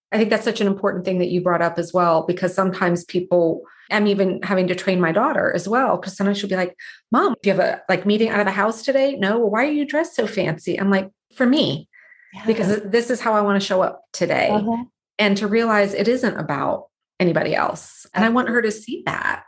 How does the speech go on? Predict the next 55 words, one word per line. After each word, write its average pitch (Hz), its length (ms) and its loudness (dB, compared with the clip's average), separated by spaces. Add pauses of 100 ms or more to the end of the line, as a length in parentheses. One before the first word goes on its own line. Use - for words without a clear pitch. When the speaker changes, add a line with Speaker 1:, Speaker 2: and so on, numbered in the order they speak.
Speaker 1:
Like, 202 360 0
no, 226 340 2
if 160 140 -2
this 220 200 0
is 254 100 0
what 247 140 2
makes 220 240 -4
you 220 80 -2
feel 220 240 0
good 214 240 0
today, 165 640 0 (420)
you 214 80 4
don't 226 140 4
Speaker 2:
Yes. 202 60 -2
Speaker 1:
do 233 100 4
this 202 200 2
for - 160 -2
other 165 200 -2
people. 165 300 -4
You 165 140 0
do 165 140 0
this 160 140 0
for - 160 -6
yourself. - 600 -4 (360)
Speaker 2:
Yes. 190 400 -6
You 294 120 2
know, 349 80 4
it's 302 140 0
interesting 294 380 0
because, 220 380 0
you 233 120 2
know, 208 80 2
I've 240 140 0
got 233 180 -4
four 190 160 2
kids 185 340 -2
and 185 240 -4 (320)
my 262 160 2
girls 440 400 2
are 294 60 -4
pretty 233 240 0
much 262 220 -4
used 202 320 -4
to 196 140 -2
it, 175 60 -4
and 208 80 -6
they're 277 120 2
a 262 40 4
little 220 160 2
bit 180 140 0
older, 165 400 0
so 180 160 -6
they 202 220 0
just 190 200 -6
know 151 400 0